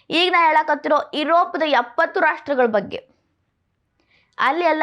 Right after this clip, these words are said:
ಇಸ್ಲಾಂ ತನ್ನ ಬೇರನ್ನ ಹೆಂಗ್ ಬಿಡಾಕತ್ತೈತಿ ಅಂತ. ನೈನ್ ಬಾರ್ ಲೆವೆನ್ ಅಟ್ಯಾಕ್ ನೆನಪೈತೇನ್ರಿ? ಅಮೆರಿಕಾದಾಗ ನಡೆದಿತ್ತು ಎರಡ್ ಸಾವಿರದ ಒಂದು ಸೆಪ್ಟೆಂಬರ್ ಹನ್ನೊಂದಕ್ಕ. ಅಲ್ ಖೈದಾದ ಹತ್ತೊಂಬತ್ತು ಮಂದಿ ಟೆರರಿಸ್ಟ್‌ಗಳು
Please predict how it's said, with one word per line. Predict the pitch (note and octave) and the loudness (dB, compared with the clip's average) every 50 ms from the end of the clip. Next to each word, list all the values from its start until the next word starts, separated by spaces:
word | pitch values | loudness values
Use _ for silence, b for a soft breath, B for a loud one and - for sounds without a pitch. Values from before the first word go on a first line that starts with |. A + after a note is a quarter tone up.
| D4+ | 0
ಇಸ್ಲಾಂ | C4+ C4 B3+ - C4+ D4 C#4+ D4 C#4+ | 0 0 -4 -4 0 0 0 0 2
ತನ್ನ | C#4+ C4+ C4 B3+ | 0 0 0 0
ಬೇರನ್ನ | A#3+ G3+ G#3+ G#3 A3+ A#3+ B3 A#3 G#3+ G#3+ A#3 | -2 0 0 0 2 2 0 -2 -2 -4 -6
ಹೆಂಗ್ | B3 - - - A#3 A3 C#4 E4 E4+ - | -8 -10 -10 -6 -4 -4 -2 0 -2 -2
ಬಿಡಾಕತ್ತೈತಿ | B3+ A3 A3 G#3 F#3+ A3 B3+ C#4+ - - C4+ - B3+ A3+ A3+ A3 A3 - G3 G3 G#3 | -2 -2 -4 0 0 0 0 0 -2 -4 -2 0 0 0 0 -2 -6 -10 -10 -6 -4
ಅಂತ. | G#3 F#3+ E3+ - - - - _ _ _ - | -4 -6 -6 -10 -14 -20 -20 _ _ _ -6
ನೈನ್ | B3+ C4+ D#4 E4+ F#4 G#4 G#4+ A4 G#4+ | -2 0 2 2 2 2 0 -2 0
ಬಾರ್ | G4+ F#4+ G4 G4 | 2 0 0 0
ಲೆವೆನ್ | E4 C#4+ C4+ C#4 D4+ D#4 C#4+ | 0 0 2 2 2 2 2
ಅಟ್ಯಾಕ್ | B3+ B3+ C4+ B3+ B3 C#4 | 0 2 0 0 0 0
ನೆನಪೈತೇನ್ರಿ? | B3+ B3 C4 C#4 C4+ C4+ B3 A#3+ B3 A3 A3+ A3 G#3+ B3+ | 0 0 0 0 2 2 0 2 0 -4 -6 -4 0 0
ಅಮೆರಿಕಾದಾಗ | A#3 G#3+ G#3 G3+ G#3+ A3+ A#3 B3 B3+ - G#3+ G#3 G#3+ G3+ G#3 | 0 0 0 0 -2 -2 -2 -4 -4 -4 -2 0 0 -2 -2
ನಡೆದಿತ್ತು | G#3 F#3+ F3+ F3+ F#3 F#3 - - _ - - _ _ | -2 -4 -6 -6 -6 -10 -12 -16 _ -20 -20 _ _
ಎರಡ್ | - - C#4+ D#4+ E4 - | 0 2 2 2 2 2
ಸಾವಿರದ | G4 E4 D#4+ D#4+ D#4 | 2 0 2 2 2
ಒಂದು | D#4 D#4 D#4+ F4 G4+ | 2 2 0 0 -2
ಸೆಪ್ಟೆಂಬರ್ | C#5 - - F4 - - - C4+ C4+ D4 - A#4 | -2 0 -2 -4 -2 -2 -2 -2 0 0 -2 -2
ಹನ್ನೊಂದಕ್ಕ. | - - A#3+ B3 C4 C4+ B3+ B3 G3+ F3+ - - - - _ _ _ _ _ _ _ _ _ _ _ _ _ _ _ _ _ _ _ _ _ _ _ _ _ _ _ - | -2 -2 -2 0 2 0 0 0 0 -2 -4 -6 -16 -16 _ _ _ _ _ _ _ _ _ _ _ _ _ _ _ _ _ _ _ _ _ _ _ _ _ _ _ 2
ಅಲ್ | - - F4+ G4 F4 | 2 4 4 4 0
ಖೈದಾದ | - - A4 G4+ G#4 G4 F#4 F4+ F4 E4+ D#4 D4 D#4 | 2 2 2 2 2 2 4 4 4 4 4 4 4
ಹತ್ತೊಂಬತ್ತು | E4+ F#4+ - B3+ A#3 - - - F4+ F#4+ F#4+ F#4 F#4 F#4 - - D#4+ | 4 2 0 -4 -4 -4 0 2 2 2 2 0 -2 -2 -2 -4 -2
ಮಂದಿ | D4 C#4+ C#4 C4+ C4 B3+ B3 | 0 0 0 0 0 -2 -2
ಟೆರರಿಸ್ಟ್‌ಗಳು | A#3 A#3 - A3 A3 C4 D4 D4 C#4+ - - - F#3 F3 E3 F3 G3 B3 D4 - _ | -2 0 2 2 4 4 2 0 -2 -6 -8 -6 -2 0 0 2 0 0 -2 -4 _